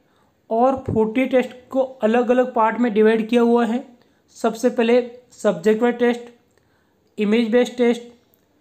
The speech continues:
एंथलैक्स पैटर्न टेस्ट और नॉन टेक जो मैथ, रीजनिंग, जीके, जीएस पोर्शन वो अलग से, और लास्ट में मेगा टेस्ट। नॉर्सेट के लिए कंप्लीटली एक टेस्ट सीरीज है, और every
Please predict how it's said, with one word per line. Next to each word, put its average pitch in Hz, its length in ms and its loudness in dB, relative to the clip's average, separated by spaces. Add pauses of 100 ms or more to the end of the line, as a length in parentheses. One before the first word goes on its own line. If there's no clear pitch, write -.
(260)
एंथलैक्स 220 440 -2
पैटर्न 240 300 -2
टेस्ट 240 260 -2 (1040)
और 220 180 2
नॉन 214 360 0
टेक 226 180 -2
जो 226 80 -2
मैथ, 220 280 -2
रीजनिंग, 220 280 -2
जीके, 208 240 -2
जीएस 214 280 -2
पोर्शन 233 360 -4
वो 214 220 -2
अलग 220 180 0
से, 240 180 -2 (560)
और 233 120 -2
लास्ट 226 360 -2
में 254 100 2
मेगा 214 280 2
टेस्ट। 202 260 -4 (560)
नॉर्सेट 220 560 0
के 254 80 0
लिए 247 180 2 (160)
कंप्लीटली 233 600 0
एक 247 160 -2
टेस्ट 220 180 -2
सीरीज 226 220 -4
है, 233 100 0 (580)
और 233 320 -4
every 262 320 2